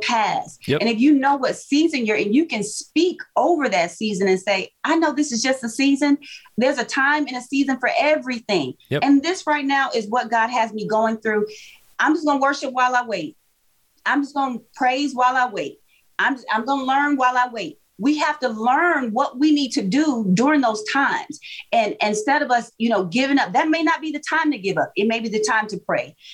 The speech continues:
Speaker 1: It may be the time to speak life over your children. Um, I used to go into my kids' rooms at night and I would put oil over them. I mean, I still do that,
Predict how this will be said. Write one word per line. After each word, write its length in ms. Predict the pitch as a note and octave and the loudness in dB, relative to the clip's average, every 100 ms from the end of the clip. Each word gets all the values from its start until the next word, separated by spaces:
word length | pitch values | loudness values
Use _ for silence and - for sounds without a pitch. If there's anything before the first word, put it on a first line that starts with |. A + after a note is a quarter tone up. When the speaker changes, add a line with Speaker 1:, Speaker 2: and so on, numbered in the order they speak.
| - | -8
Speaker 1:
It 120 | D#3 | 0
may 140 | A#3 A#3+ | 0 0
be 100 | A#3+ | 0
the 120 | G3+ | -2
time 300 | G#3 A3+ A3 | 0 -2 -2
to 120 | A3 | -4
speak 320 | F#3 - B3 | -8 -4 -4
life 380 | G3+ G3+ G3 E3 - _ | 0 2 2 -2 -8 _
over 260 | - A3+ G#3+ | 0 0 -2
your 160 | F#3+ F#3 | -4 -4
children. 500 | - F#3+ E3 C#3+ - - - | -2 -2 0 -2 -4 -14 -2
Um, 280 | G3+ F#3+ F3 - G3+ | 0 2 0 -2 -2
I 80 | |
used 240 | C4 C#4 - | -2 -4 -6
to 60 | |
go 200 | G#3+ A3+ | -2 -2
into 160 | B3+ C#4+ | 0 -4
my 140 | A#3 | -4
kids' 320 | A3+ - B3+ G3+ - | -4 -4 -6 -8 -8
rooms 240 | A#3+ B3+ A3 | -2 0 0
at 100 | G#3+ | 0
night 300 | A3 B3+ - | 0 -2 0
and 240 | F#3 E3+ - | 0 2 0
I 100 | G#3 | -2
would 120 | F#3+ | -4
put 160 | B3+ - | -6 -2
oil 220 | A3 A#3+ | 0 0
over 180 | A#3+ A3+ | 0 -2
them. 260 | A3 B3 - - | 0 -2 0 -2
I 60 | |
mean, 100 | C4 | 0
I 60 | B3 | -2
still 320 | B3 F4+ E4+ | -4 -4 -2
do 100 | B3+ | -2
that, 360 | A3+ C#4+ A#3+ | 0 0 0